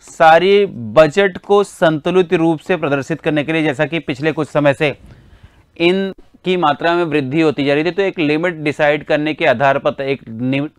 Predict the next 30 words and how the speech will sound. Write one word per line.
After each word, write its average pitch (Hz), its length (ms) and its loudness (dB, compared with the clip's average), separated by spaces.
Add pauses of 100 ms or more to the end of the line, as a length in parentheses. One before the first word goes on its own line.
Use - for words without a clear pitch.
नियंत्रित 147 480 -2
मात्रा 160 460 0
में 196 180 -4 (380)
रेवेन्यू 143 400 0
डेफिसिट, 156 460 0 (420)
साथ 139 220 2
साथ 156 240 0
राजकोषीय 135 520 -2
घाटा 135 400 0 (420)
यानी 123 320 -8 (280)
फिस्कल 151 320 -2
डेफिसिट, 156 400 -4
इन 160 140 -4
सबको 147 260 -4
कंट्रोल 139 400 -4
करने 147 260 -4
के 160 80 -8
लिए 170 140 -4
एफ़आरवीएम 139 760 -2
एक्ट 131 240 -2
में 147 140 -2
यानी - 540 -8
सुधार 139 520 4
के 147 200 -2
लिए, 135 280 -2
राजकोषीय 127 520 -2
उत्तरदायित्व 131 480 -2
के - 120 -14
लिए 156 60 -8
कुछ - 280 -10